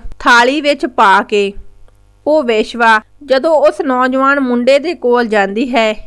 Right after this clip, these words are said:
ਤੇ ਜਾ ਕੇ ਕਹਿੰਦੀ ਆ ਕਿ ਭਾਵੇਂ ਦਸ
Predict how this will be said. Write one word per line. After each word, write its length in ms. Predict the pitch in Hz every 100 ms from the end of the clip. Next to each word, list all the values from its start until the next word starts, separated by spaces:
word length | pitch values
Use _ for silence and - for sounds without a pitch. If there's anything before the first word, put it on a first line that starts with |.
| - - -
ਤੇ 140 | 294
ਜਾ 280 | 233 226 208
ਕੇ 180 | 220 262
ਕਹਿੰਦੀ 480 | 254 226 240 269 269
ਆ 200 | 247 254 262 _
ਕਿ 80 | 392 403
ਭਾਵੇਂ 360 | 381 285 262 311
ਦਸ 360 | 262 226 240